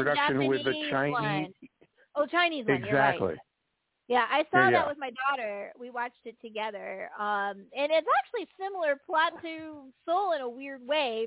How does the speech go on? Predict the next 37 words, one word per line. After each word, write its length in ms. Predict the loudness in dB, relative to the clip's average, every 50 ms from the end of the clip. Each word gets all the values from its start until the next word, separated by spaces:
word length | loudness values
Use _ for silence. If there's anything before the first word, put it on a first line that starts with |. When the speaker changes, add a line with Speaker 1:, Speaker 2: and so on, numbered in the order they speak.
| -4 0
Speaker 2:
but 200 | 2 2 2 2 -2 -14 _ _ _ -6
Soul 220 | -4 -4 -2 -2
is 120 | -4 -6 -6 _
probably 280 | -6 -6 -4 -4 -4 -6
a, 40 | -6 -8 _ _ _
it's 260 | -6 -2 -2 -2 -2 0
definitely 340 | 0 0 0 _ -4 -10 -8
the 60 | -8 -4
better 240 | -4 -4 -4 -4 _ _
film 180 | -8 -6 -6 -6
of 80 | -8 -10
the 80 | -10 -12 _ -2
two. 260 | -2 -2 -2 -2 -6 _ _ -20 -20 -20 -20 -20 -20 _ _ _ 2 4
Um, 380 | 4 4 4 2 0 0 -2 0
Speaker 1:
Yes. 260 | 2 4 4 4 2 0 -8 -16 -18 -20 _ _ _ _ _ _ _ _ _ _ _ _ _ 2
Speaker 2:
Soul 360 | 4 6 6 6 6 6 6
has 380 | 4 4 4 4 2 2 0 -4 _ _ _ _ _
one 260 | -8 -6 -4 -4 -4 -4
of 140 | -4 -6
the 60 | -6 -6
most 280 | -6 -8 -8 -10 -8
beautiful 300 | -12 -10 -10 -10 -12 -12
animated 520 | -12 -10 -12 -12 -12 -12 -10 -12 -12 -12 -12
sequences 500 | -12 -12 -8 -8 -10 -10 -10 _ -14 -10 -10
I've 120 | -10 -8 -8
ever 220 | -10 -10 -10 -14 -12 -10
seen, 260 | -8 -8 -8 -10 -8
and 140 | -6 -4 -2
it's 180 | -2 -2 -2 _ _
the 80 | -14 -10 -6
sequence 380 | -6 -6 0 2 0 0 0 _ -2
in 180 | -2 -2 0 0
the 160 | 0 0 -2 _ _ _ _ 0
barbershop, 680 | 2 4 4 4 2 0 2 4 4 4 4 4 2 _ _ _ _ _ _ _ _ _ _ _ _
which 180 | -8 -8 -8 -8
is 120 | -14 -12 -6
like 320 | -2 -2 -2 -2 -4 -10